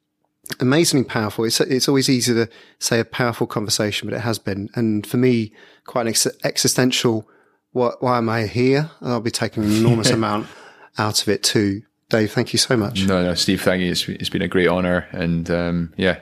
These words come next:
Speaker 2: no, I'm a, I'm a, a keen follower of your podcasts and the stuff that you've done. It, you've always been an inspiration to me. So it's an honor to sit down with you.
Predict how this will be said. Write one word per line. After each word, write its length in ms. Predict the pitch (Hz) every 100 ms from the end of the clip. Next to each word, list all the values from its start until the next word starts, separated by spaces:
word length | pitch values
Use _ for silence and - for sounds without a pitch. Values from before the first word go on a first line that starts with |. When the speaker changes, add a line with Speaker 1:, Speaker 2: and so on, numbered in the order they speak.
| -
Speaker 2:
no, 220 | 90 82 -
I'm 120 | 92
a, 100 | 87
I'm 140 | 90 87
a, 120 | 85 -
a 100 | 95
keen 340 | - - 113
follower 380 | 101 98 95 90
of 160 | 90 95
your 80 |
podcasts 640 | 90 - 95 - 95 92 -
and 280 | 90 90 85
the 80 | 87
stuff 260 | - 95
that 100 | -
you've 220 | 87 92
done. 180 | - 90
It, 260 | 92 - -
you've 240 | 92 90
always 280 | 90 90 90
been 100 | 90
an 120 | 87
inspiration 500 | 90 92 90 90 -
to 100 | -
me. 180 | 90 90
So 140 | 87
it's 140 | - -
an 160 | 90
honor 180 | 92 90
to 140 | 90 -
sit 200 | - 87
down 200 | 85 92
with 140 |
you. 60 | 95